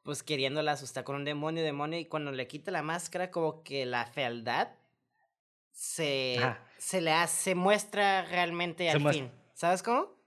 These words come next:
Speaker 2: Simón.
Speaker 1: Entonces, por eso, para mí se me hace muy poético el final que esté gritando, "Soy un demonio", porque su rostro ya es como su verdadero rostro,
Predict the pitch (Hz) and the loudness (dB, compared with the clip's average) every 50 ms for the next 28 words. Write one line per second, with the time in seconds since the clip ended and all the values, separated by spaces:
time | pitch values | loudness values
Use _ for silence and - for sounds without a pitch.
0 | _ _ _ _ _ _ _ _ _ - - - 151 139 131 127 123 120 185 185 | _ _ _ _ _ _ _ _ _ -4 2 4 4 6 6 4 4 4 4 4
1 | 170 170 185 180 185 196 185 - 185 165 160 160 160 156 180 170 165 160 151 170 | 4 4 2 2 0 -4 -2 0 0 0 0 -2 -2 -2 -2 -2 0 0 -2 -2
2 | 170 170 170 170 165 160 165 180 170 170 165 165 180 - 180 180 165 - 160 139 | -2 -2 -2 -2 -4 -4 -2 -2 -2 0 -2 -4 -6 -4 -4 -4 -4 -4 -6 -6
3 | 135 135 - 156 - - 143 143 139 135 - 143 131 135 131 - 151 151 156 160 | -6 -6 -8 -8 -6 -6 -6 -6 -6 -6 -8 -8 -8 -6 -6 -6 -6 -4 -2 -2
4 | 160 156 160 165 165 165 165 165 165 165 151 139 127 143 139 120 123 156 185 180 | -2 -2 -2 -2 -2 -2 -2 -4 -4 -6 -8 -8 -6 -6 -4 0 0 0 0 0
5 | - 190 151 143 139 139 - - - 139 147 147 147 - - 151 139 123 120 120 | -2 -4 0 0 0 0 -2 -6 -10 -8 -6 -6 -6 -6 -6 -6 -4 -4 -2 -2
6 | 123 117 113 127 131 127 127 139 151 151 - - - 156 165 - - | -2 -2 -2 -2 -2 -2 -2 -2 -2 -4 -4 -6 -4 -4 -4 -4 -8